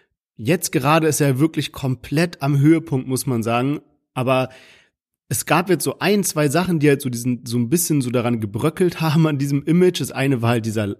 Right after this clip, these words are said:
Live-Auftritt beim Splash, aber da müssen wir jetzt auch nicht dauernd drauf rum, rumreiten. Und so eine andere Sache ist halt, dass sich der Großteil seiner Lieder ja um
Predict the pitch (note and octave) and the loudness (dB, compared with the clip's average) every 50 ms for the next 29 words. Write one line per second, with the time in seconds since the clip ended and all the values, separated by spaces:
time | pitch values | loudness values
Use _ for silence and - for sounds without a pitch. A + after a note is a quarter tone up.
0 | _ - A2 A2 A#2+ D#3+ F3 F3 - - C#3+ D3 C#3+ - - - C#3+ C#3+ - A#2+ | _ -6 -2 0 2 2 0 0 -2 -4 -4 -4 -4 -4 -2 -2 -4 -2 -2 -2
1 | A2 A2 A2 - - - B2+ C3+ D#3 F3+ F3 - A#2 A2 G#2+ A2+ A#2+ C3+ D3 C#3+ | -2 -2 -4 -6 -6 -2 0 2 2 2 0 -2 -4 -4 -2 0 0 0 0 0
2 | C#3+ B2 - - B2 C3+ C#3 - - _ _ _ _ A#2 B2 C#3+ C#3+ C3 - A2+ | 0 -2 -2 -2 -2 -2 -2 -2 -6 _ _ _ _ 0 2 2 2 2 0 -2
3 | A2+ G#2+ - G2+ A#2+ D3+ F#3 G3 - - - C3+ F3+ F#3+ E3 D#3 D3+ D#3 D#3 E3+ | -4 -6 -4 0 2 2 2 2 -2 -2 0 0 0 2 2 2 2 2 0 -2
4 | F3 F#3 - - - - - - - - - - A2+ B2+ B2+ B2+ - C3+ F3 F#3+ | -6 -6 -8 -12 -18 -18 -18 -20 -20 -16 -6 -2 0 0 0 0 0 2 2 4
5 | F#3 D#3 E3 C#3+ D#3 D#3+ - F#3 - D#3+ - E3+ D#3+ C#3+ D3 A2 B2+ C3+ A#2+ C3 | 4 4 4 2 2 0 0 -2 -4 -2 2 2 2 2 0 -2 -4 -4 -6 -6
6 | B2+ A#2 - _ _ - - - A#2+ B2 B2 A2+ A2 B2+ C#3 F3 G3 F#3+ - D#3+ | -12 -16 -18 _ _ -20 -20 -16 -8 -6 -6 -6 -2 2 4 4 4 4 2 0
7 | D3 B2+ C#3 C3 B2+ A#2+ A#2+ C#3+ F#3 F3 E3 C#3+ C3+ B2+ A#2+ - C3 A#2 A2+ A2 | 0 0 0 0 0 -2 -2 -4 0 0 2 2 2 2 0 -2 -4 -6 -6 -6
8 | G#2+ | -8